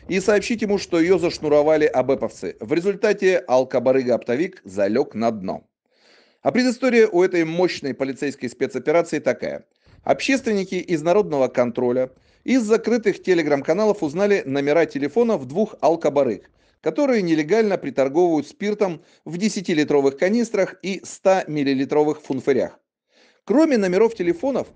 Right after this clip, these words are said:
ничего другого у народных контролёров на алкобарыг не было. Потому они поступили просто.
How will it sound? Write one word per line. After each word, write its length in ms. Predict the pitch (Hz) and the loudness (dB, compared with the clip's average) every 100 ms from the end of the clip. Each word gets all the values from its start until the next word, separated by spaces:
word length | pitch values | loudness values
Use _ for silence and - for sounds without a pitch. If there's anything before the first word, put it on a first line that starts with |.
| - | -12
ничего 480 | 156 208 - 214 185 | -6 -6 -2 0 4
другого 440 | 180 180 262 233 | 2 2 2 2
у 180 | - 147 | 0 0
народных 380 | 147 147 135 131 | 2 2 -2 -4
контролёров 560 | 127 135 139 139 117 - _ | -2 0 2 2 0 -8 _
на 140 | 143 | -6
алкобарыг 580 | - 135 139 135 175 214 | 0 0 0 2 2 0
не 200 | 143 127 | -2 -2
было. 260 | 98 87 - _ _ _ | -2 -6 -12 _ _ _
Потому 380 | 131 180 240 285 | -2 0 4 4
они 260 | 254 247 | 2 -2
поступили 560 | - 143 - 147 196 175 | -2 -4 -4 -6 -2 0
просто. 560 | 165 127 110 - 87 | 0 -2 -2 -4 -12